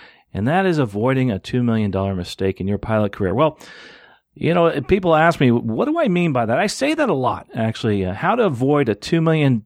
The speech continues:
dollar mistake in your piloting career. Well, what, this is what it means. Real simply, if you start your career later in life,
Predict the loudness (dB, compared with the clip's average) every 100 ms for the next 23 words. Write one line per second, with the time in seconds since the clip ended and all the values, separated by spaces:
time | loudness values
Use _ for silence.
0 | _ 2 4 4 2 -2 -10 _ _ _
1 | _ _ -4 -4 -2 0 0 -2 -2 2
2 | 2 0 0 0 2 0 -4 -4 0 2
3 | 2 -2 -10 _ _ _ _ _ -8 -8
4 | -8 -8 -6 -2 -2 0 0 0 2 2
5 | 2 -2 _ -20 -20 -20 -20 -20 _ _
6 | _ -2 -2 0 0 0 -6 -10 _ _
7 | _ _ _ _ 0 0 0 0 0 -2
8 | 0 0 2 2 0 -4 _ -4 0 2
9 | 0 0 0 0 -2 -8